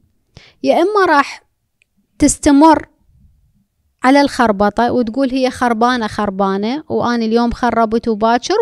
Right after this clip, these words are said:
وتجر وياها أشهر وترجع الوزن بالضبط، يا إما راح تعاقب نفسها. تعاقب نفسها هم عن عدة طرق، يا إما رياضة مكثفة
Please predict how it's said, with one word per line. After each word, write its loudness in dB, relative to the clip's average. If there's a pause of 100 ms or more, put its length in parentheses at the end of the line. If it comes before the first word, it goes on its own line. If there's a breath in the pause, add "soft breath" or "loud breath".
وتجر 2
وياها 4
أشهر -4 (580)
وترجع -2
الوزن 2
بالضبط، -6 (720 soft breath)
يا 0
إما -2
راح -2
تعاقب -2
نفسها. -10 (840)
تعاقب 2
نفسها 0
هم 0 (120)
عن -2 (100)
عدة 2
طرق، -4 (640)
يا 0
إما 2
رياضة 4
مكثفة -2